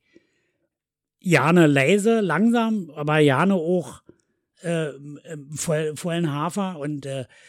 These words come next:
äh, ja, das ist, das ist eigentlich das, was uns, was uns, ähm, motiviert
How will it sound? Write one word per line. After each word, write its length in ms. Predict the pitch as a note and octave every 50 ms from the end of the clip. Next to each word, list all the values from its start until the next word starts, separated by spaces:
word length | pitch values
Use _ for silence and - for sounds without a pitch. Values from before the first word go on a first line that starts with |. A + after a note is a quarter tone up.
| - _ _ _ -
äh, 120 | D3+ C#3+ C3 C3+ C#3+ C#3+ C#3+ E3 - - - _ _ _ _ _ _ _ _
ja, 260 | - E3+ D3+ C3+ B2+ A#2+
das 200 | A2+ E3 D#3+ F#3
ist, 280 | F#3 - - - D3+ D3 C#3 D3
das 160 | D3+ D#3+ E3
ist 200 | F#3 F3 - -
eigentlich 280 | F3 D#3+ F3 F#3+ F3 D3+
das, 200 | D#3+ F#3+ F3+ F3+
was 160 | F#3 F3+ F3+
uns, 400 | F3 F3+ F#3+ D#3+ - - - - _ _ _ _ _ _ _ _
was 160 | - E3 E3 E3
uns, 300 | E3 E3+ F3 D3+ - -
ähm, 520 | D#3 D3 D3 D3 C#3+ C3+ C3+ C#3 - - -
motiviert 600 | E3+ E3 E3+ D3 F#3 E3+ C3+ C#3 F3+ A3+ A#3 -